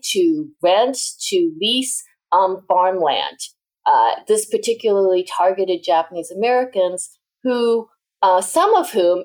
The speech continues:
if they had kids born in the United States, uh, who were U S citizens, would then try to place their property, um, or to purchase property in the names of, um,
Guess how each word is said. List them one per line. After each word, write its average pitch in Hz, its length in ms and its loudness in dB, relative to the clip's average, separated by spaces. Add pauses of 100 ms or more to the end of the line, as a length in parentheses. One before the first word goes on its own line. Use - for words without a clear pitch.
if 294 320 2
they 269 160 2
had 220 300 0
kids 349 440 -4
born 226 240 2
in 214 160 -2
the 214 80 0
United 190 480 0
States, - 640 0 (320)
uh, 180 180 2
who 233 160 -4
were 240 280 0
U 254 280 2
S - 180 0
citizens, 269 560 -2
would 196 200 -2
then 202 320 2 (340)
try 208 240 4
to 214 240 -8 (120)
place 233 440 0
their 185 280 4
property, 202 760 0 (260)
um, 175 240 2
or 202 140 2
to 196 140 -2
purchase 285 500 -2
property 180 600 -2
in 190 160 -2
the 190 100 0
names 185 500 0
of, 160 300 2 (360)
um, 170 400 2